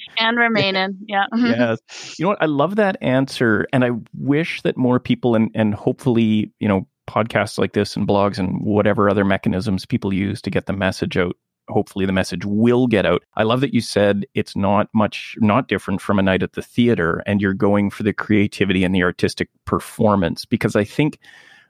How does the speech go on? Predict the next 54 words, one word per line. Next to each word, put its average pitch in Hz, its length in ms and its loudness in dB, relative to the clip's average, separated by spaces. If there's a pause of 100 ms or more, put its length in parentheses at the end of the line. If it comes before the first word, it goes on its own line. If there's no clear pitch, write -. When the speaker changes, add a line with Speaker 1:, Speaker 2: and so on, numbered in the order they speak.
Speaker 2:
a - 80 2
lot 113 220 4
of 113 80 0
people 123 300 0
can 104 340 0
disappoint 107 560 0
themselves 95 640 0
when 95 80 0
they 95 120 0
take - 220 -2
a 101 60 0
mechanical 101 960 0
or 95 420 2
mathematical 95 1000 0
Speaker 1:
Mm-hmm. 95 80 -6
Speaker 2:
view 92 320 2
to, 95 180 -2
"Well, 101 280 2
I 104 100 2
could - 160 -2
have 98 60 -2
made 95 200 0
this 110 180 0
at 98 60 -2
home 208 340 2
for 143 200 -4
half 160 260 -2
the - 100 -10
Speaker 1:
Oh, 185 220 2
Speaker 2:
price." 180 80 -4
Speaker 1:
yeah. 180 180 0 (160)
Speaker 2:
You 151 100 2
know, 117 220 0
and 131 120 2
it's, 131 180 -2
<laughs> - 840 -14
and 131 120 2
they're, 135 100 4
Speaker 1:
You - 120 2
Speaker 2:
they're 151 100 2
Speaker 1:
could 143 140 4
Speaker 2:
robbing - 20 4
Speaker 1:
have, - 140 2
but 143 140 2
Speaker 2:
themselves. 117 400 2
Speaker 1:
you 208 60 2
Speaker 2:
Yeah, 208 40 0
they, 240 180 2
Speaker 1:
didn't. 196 340 0
<laughs> - 100 -4
Yeah. 269 120 4
Speaker 2:
but 185 160 -2
you 180 100 2
didn't. 240 400 -4